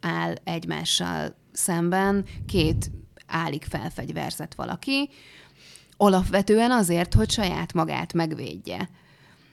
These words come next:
De hogy ugye ez egy ilyen tipikus játszmahelyzet, hogy nem tudod, hogy mi van a másiknak a fejében. Ö, és kérdés, hogy, hogy milyen, milyen taktikát alkalmazol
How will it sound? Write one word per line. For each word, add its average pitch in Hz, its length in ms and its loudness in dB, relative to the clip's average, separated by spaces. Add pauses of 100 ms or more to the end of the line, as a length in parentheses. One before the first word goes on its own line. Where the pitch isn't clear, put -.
(360)
De 190 100 2
hogy 190 160 6
ugye 190 200 8
ez 190 140 6
egy 190 120 2
ilyen 196 160 6
tipikus 233 420 0
játszmahelyzet, 156 840 -2
hogy 185 120 2
nem 202 220 8
tudod, 160 320 0
hogy 165 180 2
mi 170 160 8
van 127 420 -2
a 165 60 -2
másiknak 160 600 -2
a 170 40 -8
fejében. - 720 -6 (760)
Ö, 196 360 6 (420)
és - 140 -2
kérdés, 175 540 0
hogy, 208 300 0 (360)
hogy 247 300 6
milyen, 165 500 6 (220)
milyen 170 320 4
taktikát 165 600 -4
alkalmazol 135 1000 -4